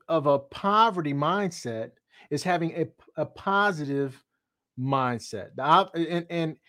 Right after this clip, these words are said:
and it's balanced in, in wisdom, not in,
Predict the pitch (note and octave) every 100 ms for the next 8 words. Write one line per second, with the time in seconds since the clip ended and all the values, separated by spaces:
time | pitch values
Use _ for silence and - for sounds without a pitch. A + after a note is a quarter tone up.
0 | _ - D#3+ D#3 C#3 C3+ F#3+ A3 D#3 A2+
1 | - - D#3+ D#3 D3+ - _ _ - D3+
2 | C3+ C#3+ G#3 G3+ A2 F#2 - _ _ _
3 | _ _ _ _ _ _ _ _ _ -
4 | E3 D3+ E3+ F3